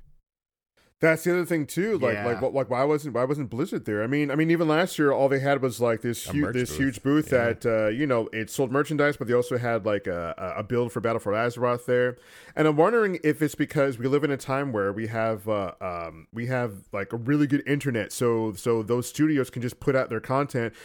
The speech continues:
Speaker 1: via their own streams, via, uh, their directs, like how Nintendo has, has a direct, even though the Nintendo was there. And I, and I feel like that may be the way they're going because it's probably really expensive for them to go there and set up.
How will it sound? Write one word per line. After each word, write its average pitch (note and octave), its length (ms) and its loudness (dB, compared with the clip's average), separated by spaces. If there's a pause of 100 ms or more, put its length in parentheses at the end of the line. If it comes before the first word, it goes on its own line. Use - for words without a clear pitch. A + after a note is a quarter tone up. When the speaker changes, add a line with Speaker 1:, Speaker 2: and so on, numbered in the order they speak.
(240)
Speaker 1:
via B2+ 260 0
their G#2+ 240 -2
own D#3+ 200 4
streams, D3 680 0
via, A2+ 640 -2
uh, G2+ 320 -2
their A2+ 240 -2
directs, B2+ 460 0
like B2+ 100 0
how B2 60 -2
Nintendo C3 440 -2
has, B2 300 -2
has B2 180 0
a A#2+ 40 -8
direct, A#2+ 280 0
even A#2 120 -6
though A2 180 -4
the G2 180 -6
Nintendo A#2 300 -4
was G2+ 140 -6
there. A2 260 0 (340)
And C3 120 2
I, C3+ 60 4
and C3 120 0
I C#3 80 2
feel F#3 240 0
like D#3+ 240 2
that B2+ 320 2
may B2 300 -2
be B2+ 260 -2
the A#2 140 0
way A#2 220 0
they're G#2+ 180 -2
going A#2+ 320 0
because C#3+ 320 -2
it's A#2+ 80 -2
probably G3 240 0
really D#3 160 2
expensive C#3 420 -2
for - 60 -6
them A2 180 -2
to G2+ 80 -6
go G#2 220 -2
there G#2 180 -2
and F#2+ 120 -4
set G2 200 -4
up. A2+ 220 -2